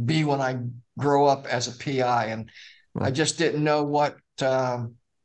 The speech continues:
Speaker 1: you, you know, what I wanted to specialize in. So I kinda did it all, just like we did in O S I. As special agents, we just kinda ran every investigation. And, um, so finally, I just honed it down to,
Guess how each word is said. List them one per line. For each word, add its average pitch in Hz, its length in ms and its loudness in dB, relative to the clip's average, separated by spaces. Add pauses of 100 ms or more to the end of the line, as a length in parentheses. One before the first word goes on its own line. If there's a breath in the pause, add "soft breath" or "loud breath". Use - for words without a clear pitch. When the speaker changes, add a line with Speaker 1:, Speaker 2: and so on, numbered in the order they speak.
(960)
Speaker 1:
you, 131 160 -4
you 135 160 -4
know, 135 80 0
what 147 180 2
I 143 140 -2
wanted 143 320 -2
to 123 80 -4
specialize 143 600 0
in. 139 100 -6
So 151 100 -4
I 139 60 -2
kinda 165 260 0
did 151 220 -2
it 151 100 -2
all, 147 300 2
just - 240 -6
like 143 240 -2
we 131 100 -6
did 135 460 0
in 139 120 -2
O 139 180 2
S 131 200 -2
I. 131 380 2 (840 soft breath)
As 135 220 -2
special 147 420 0
agents, 147 380 -4
we 135 80 -2
just 131 240 -4
kinda 139 220 -2
ran 139 260 -2
every 165 260 0
investigation. 117 1000 -6 (300)
And, 127 340 -4
um, 120 320 -2 (380 loud breath)
so - 160 -6
finally, 175 360 2
I 165 120 4
just 160 180 -6
honed 160 240 0
it 131 100 -6
down 151 360 -2
to, 139 560 -4